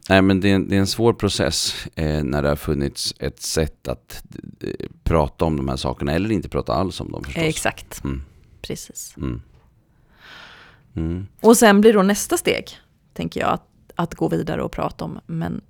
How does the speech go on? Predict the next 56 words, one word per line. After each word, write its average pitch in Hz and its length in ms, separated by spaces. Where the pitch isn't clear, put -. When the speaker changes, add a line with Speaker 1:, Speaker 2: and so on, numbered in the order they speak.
Speaker 2:
hur - 380
ska - 220
vi 170 100
nu 180 300
uppnå - 440
det 196 60
här - 240
då? - 60
När - 460
Speaker 1:
Mm. 190 120
Speaker 2:
vi - 160
har - 380
landat 180 580
på - 100
den 170 100
där - 80
gemensamma 190 760
plattformen. 190 760
Vad 208 280
ska - 120
vi 190 60
göra? 202 440
Vad 202 120
ska - 120
vi - 120
undvika 175 520
att 180 60
göra? 175 240
Hur 180 120
tror 185 320
du - 240
att 175 100
det 196 60
blir 180 240
om 175 80
vi - 80
gör 180 140
så 170 120
här? 175 360
Vad, 185 240
skulle 190 280
det 185 60
här 156 300
vara 185 120
en 196 80
möjlighet? 190 500
Jag 190 100
vill 190 100
gärna 202 160
veta 185 220
vad 175 180
du - 180
tänker 190 500
om 185 120
det 185 80
här. 185 180